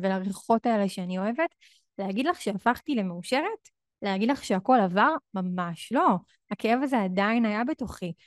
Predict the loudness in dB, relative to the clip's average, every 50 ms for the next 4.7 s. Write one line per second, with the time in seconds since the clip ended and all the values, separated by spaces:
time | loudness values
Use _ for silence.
0 | _ _ _ _ -8 -6 -2 0 2 4 4 4 4 4 4 4 2 0 0 2
1 | 2 4 4 4 2 2 0 0 0 0 0 0 -2 -2 0 0 0 -2 -6 -20
2 | _ _ _ _ -10 -8 -2 0 0 2 2 0 2 2 2 2 4 4 4 4
3 | 2 2 2 2 2 2 2 2 0 0 -2 -4 -4 -2 -2 -4 -4 -6 -8 -12
4 | -8 -4 -4 -2 0 0 2 2 2 0 0 -2 -2 -2